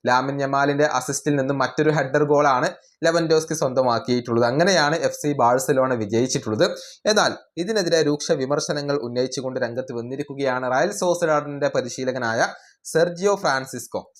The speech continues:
അതായത് ഹുൾസ്കൂണ്ടെ നേടിയ ഗോളിന് കാരണമായ ആ കോർണർ, അത് യഥാർത്ഥത്തിൽ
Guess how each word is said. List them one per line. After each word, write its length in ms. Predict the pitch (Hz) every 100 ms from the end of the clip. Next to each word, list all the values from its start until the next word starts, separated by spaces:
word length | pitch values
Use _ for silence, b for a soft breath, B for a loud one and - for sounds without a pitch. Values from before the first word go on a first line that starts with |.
| b _
അതായത് 380 | 202 196 170 170
ഹുൾസ്കൂണ്ടെ 760 | 139 180 214 - 185 175 170 170
നേടിയ 500 | 131 127 127 131 139
ഗോളിന് 480 | 135 117 120 123 131 131
കാരണമായ 600 | 117 120 127 120 110 120
ആ 180 | 120 151 -
കോർണർ, 400 | 135 135 143 110 _ _ -
അത് 160 | 160 180 170
യഥാർത്ഥത്തിൽ 580 | 135 151 165 156 151